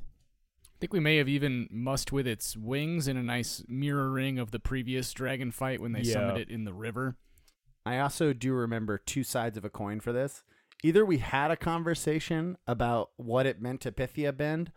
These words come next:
Speaker 3: or what I think I actually did was like, "Fuck it, I'm super into a storm wizard battle." And I'm, <laughs> I'm just down for this completely. And I think it was the latter where I was just like,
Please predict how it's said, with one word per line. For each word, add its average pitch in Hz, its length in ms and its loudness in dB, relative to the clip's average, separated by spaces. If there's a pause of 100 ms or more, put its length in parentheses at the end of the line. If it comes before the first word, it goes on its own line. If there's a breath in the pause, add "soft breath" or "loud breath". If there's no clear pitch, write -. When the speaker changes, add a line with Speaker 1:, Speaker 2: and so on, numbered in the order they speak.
(280 soft breath)
Speaker 3:
or 156 240 6
what 147 160 4
I 123 80 0
think 156 220 0
I 120 120 2
actually 123 440 0
did 143 160 0
was 135 160 -2
like, 117 200 -2 (240 soft breath)
"Fuck 131 360 2
it, 117 160 0
I'm 135 180 0
super 120 400 0
into 120 320 -2
a 85 60 -4
storm 117 560 -2
wizard 123 420 0
battle." 139 480 2 (340 soft breath)
And 113 120 0
I'm, 139 140 6 (140)
<laughs> - 140 4
I'm 151 200 4
just 135 240 -2
down 127 320 0
for 123 140 -2
this 127 240 0
completely. 127 580 0 (260 loud breath)
And 143 120 0
I 143 80 4
think 202 320 6
it 165 100 4
was 165 160 6
the 147 140 4
latter 120 380 2
where 127 100 2
I 151 80 6
was 170 120 4
just 139 140 -6
like, 139 220 0